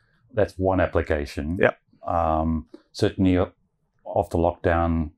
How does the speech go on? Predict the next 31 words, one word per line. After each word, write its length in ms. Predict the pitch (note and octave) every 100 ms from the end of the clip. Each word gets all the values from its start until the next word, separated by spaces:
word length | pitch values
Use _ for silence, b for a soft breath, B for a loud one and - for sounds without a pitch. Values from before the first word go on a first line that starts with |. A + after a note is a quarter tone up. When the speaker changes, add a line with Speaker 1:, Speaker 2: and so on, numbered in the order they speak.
| _ _
Speaker 1:
you 80 | -
know, 180 | D#2+ D2 - -
we're 120 | E2+
all 180 | F2 E2+
learning 240 | E2+ E2+
to 120 | -
do 140 | D#2 E2+
things 220 | E2 D#2
more 160 | E2 D2
virtually, 500 | D#2+ E2 E2+ D#2+ D#2
and 280 | D#2+ D#2+ -
it's 300 | E2+ - - -
more 220 | F2+ D2+
efficient, 520 | - E2 - D2+ -
and 160 | D#2 D#2
Speaker 2:
Yeah. 120 | G#2 - _
Speaker 1:
it's 140 | F2+ F2
a 40 |
different 360 | F2 F2+ F2+ D#2
level 200 | F2 D#2+
of 60 |
experience, 640 | D#2 - - G2+ F2 D#2 -
I 80 |
guess, 240 | D2+ D#2+ -
compared 460 | - D#2 E2+ D#2 -
to 140 | E2
normal 400 | D#2 D2+ D#2 C#2+ _ -
video 320 | F2 D#2+ D2+
conferences. 640 | - D#2 D#2+ - - - -
Speaker 2:
Yeah. 100 | A#2+ _ _ _ _ _ _ _ -
Speaker 1:
Um, 420 | F#2 F2 F2+ -